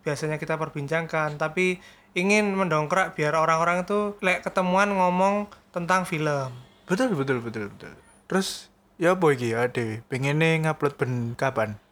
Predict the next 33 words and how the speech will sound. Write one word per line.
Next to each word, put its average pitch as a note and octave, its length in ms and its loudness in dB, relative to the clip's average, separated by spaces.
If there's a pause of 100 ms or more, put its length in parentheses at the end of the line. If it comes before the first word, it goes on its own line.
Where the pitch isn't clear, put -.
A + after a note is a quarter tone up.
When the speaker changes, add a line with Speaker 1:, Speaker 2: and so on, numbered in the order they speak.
Speaker 1:
Biasanya G3 420 0
nang A#3 80 2
Indonesia E3+ 380 0
iku A3 560 0
film A3+ 500 2
itu A#3+ 220 -2
kan A#3+ 340 0
bakal F3 280 0
premier F#3+ 360 2
hari D#3 220 0
Rabu. D3+ 600 0
Speaker 2:
Iya. A#2 300 -2 (500)
Speaker 1:
Jadi D#3+ 240 -6
kita G3+ 220 0
kasih G3 300 -2
kalian F#3+ 300 0
semua F#3+ 340 -2
waktu F#3+ 340 0
tiga D3+ 320 -8
hari. C#3+ 480 -6 (120)
Speaker 2:
Hmm. A#2 440 -6 (380)
Speaker 1:
Dan D#3 160 -8
kita F3 220 0
bakal D#3+ 240 0
upload G3 460 0
review G3 280 -4
kita G3+ 180 -2
tentang G3 240 0
suatu F#3+ 380 -4
film G3 280 -2
yang F#3+ 140 -2
kita F#3 180 -8
suka G3+ 500 -4